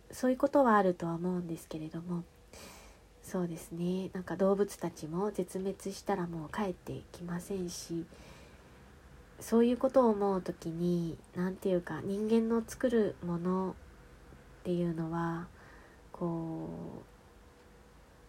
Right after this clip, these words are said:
う、時の洗礼に耐えるものではないっ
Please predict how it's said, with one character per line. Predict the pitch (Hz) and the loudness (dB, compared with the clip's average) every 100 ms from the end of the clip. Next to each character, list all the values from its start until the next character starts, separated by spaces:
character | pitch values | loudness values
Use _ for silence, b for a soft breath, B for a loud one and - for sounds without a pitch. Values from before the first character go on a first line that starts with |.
| - - | -20 -10
う、 | |
時 | - 180 - 220 214 - - - - - | -8 -6 0 2 2 0 -10 -20 -14 -4
の | 202 | -4
洗 | - 214 208 202 | 0 -2 0 4
礼 | 208 208 208 202 | 6 6 4 2
に | 202 202 190 | -2 -2 -4
耐 | - 202 208 | 0 2 4
え | |
る | 214 180 | 4 2
も | 165 | 0
の | 165 165 | -2 -2
で | 156 | -4
は | 147 | -6
な | 156 170 | -2 -2
い | |
っ | 170 | 0